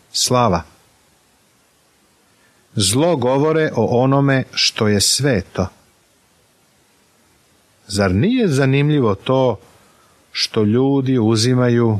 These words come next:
uzalud Božje ime? Ne uzimaju uzalud ime grada ili šefa ili nekoga koga mrze,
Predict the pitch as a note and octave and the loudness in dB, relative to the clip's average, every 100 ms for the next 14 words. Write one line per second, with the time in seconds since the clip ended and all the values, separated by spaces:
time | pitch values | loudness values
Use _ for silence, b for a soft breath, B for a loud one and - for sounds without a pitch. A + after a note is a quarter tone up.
0 | - C#3+ C3+ A2 G#2 F#2 E2 - - _ | -4 -4 -2 0 2 0 -2 -8 -18 _
1 | _ _ _ G2+ F#2 G#2 F#2 G#2 G2+ G#2+ | _ _ _ -6 -2 0 0 0 0 0
2 | A#2 G2+ F2+ - _ _ _ _ _ _ | 0 0 -2 -8 _ _ _ _ _ _
3 | _ _ _ _ _ _ _ _ _ _ | _ _ _ _ _ _ _ _ _ _
4 | _ _ _ _ _ _ C3+ C#3+ F#3 G#3 | _ _ _ _ _ _ -2 0 2 0
5 | G3 F3 D#3 - E3+ D#3 D#3+ C3+ C3+ D3 | 2 2 0 -2 -2 0 0 2 2 2
6 | C3 A#2 C#3 C3 B2 A#2+ A2+ G#2 - C#3+ | 2 0 2 2 2 2 2 0 0 0
7 | C3 - F#2 F#2 F#2+ A2 A2 G2+ F#2 G2+ | -2 -2 0 0 0 0 0 0 0 0
8 | G2 G#2 A#2 G#2+ F2 | 0 2 2 0 -2